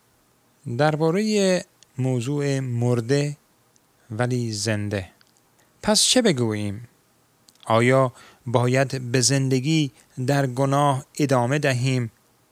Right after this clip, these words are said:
تا فیض خدا افزون گردد؟ به هیچ وجه. ما که نسبت به گناه مرده ایم، چگونه می‌توانیم به زندگی در آن ادامه دهیم؟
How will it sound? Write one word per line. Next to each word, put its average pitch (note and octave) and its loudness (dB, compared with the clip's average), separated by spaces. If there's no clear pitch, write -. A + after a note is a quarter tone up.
تا B2+ 0
فیض C3 0
خدا A#2+ -2
افزون A2+ -2
گردد؟ F3 -2
به A2+ 0
هیچ A#2+ -2
وجه. G#2 -4
ما A2+ 0
که B2 -2
نسبت C3+ -2
به C3 0
گناه B2+ 0
مرده B2+ 0
ایم، C#3+ -2
چگونه G#3 0
می‌توانیم B2+ 0
به B2+ 0
زندگی C3 2
در A#2+ -2
آن A#2 -2
ادامه B2 2
دهیم؟ G#2+ -4